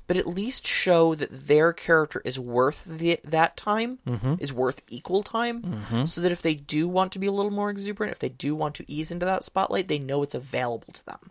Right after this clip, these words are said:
Speaker 2: Yeah, and there's nothing to say that that character may not want to be in the spotlight. They may want to sit back and be a silent nobody until they have their flourish or moment in the sun,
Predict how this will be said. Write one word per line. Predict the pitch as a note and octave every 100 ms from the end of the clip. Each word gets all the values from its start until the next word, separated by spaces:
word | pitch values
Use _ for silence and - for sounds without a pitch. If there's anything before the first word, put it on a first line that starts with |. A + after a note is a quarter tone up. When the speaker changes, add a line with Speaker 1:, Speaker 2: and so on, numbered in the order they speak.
| -
Speaker 2:
Yeah, | C3+ A#2+
and | - F#3
there's | G#3+
nothing | G3 A#3 -
to | G3
say | F3+ F3+
that | E3
that | D#3 A#2+
character | D#3+ D#3 D3+
may | C3+ C3
not | B2+ A#2 A#2 -
want | G2 B2 D#3 -
to | C#3
be | A2+
in | G2+
the |
spotlight. | A2 - F2 F#2 F#2
They | B2
may | C#3 C3+
want | C#3 A2 E3+
to | A3
sit | - -
back | - G2 - - - - - -
and | A#2+ A2+
be | A#2+ A#2 A2+ -
a | A#2
silent | - B2 A2+ G#2+ -
nobody | A#2 A2 G#2+ G#2+ -
until | A2+ A2+ - A2 G#2 G#2 _ - _ -
they | B2+ B2 A#2+
have | - A#2 A2+
their | A#2
flourish | A2 - B2 A2 G#2 - -
or | B2
moment | G#2+ A2 A#2+ A2+ G#2+ -
in | C#3 A2+
the |
sun, | G#2+ E3+ D3 G#2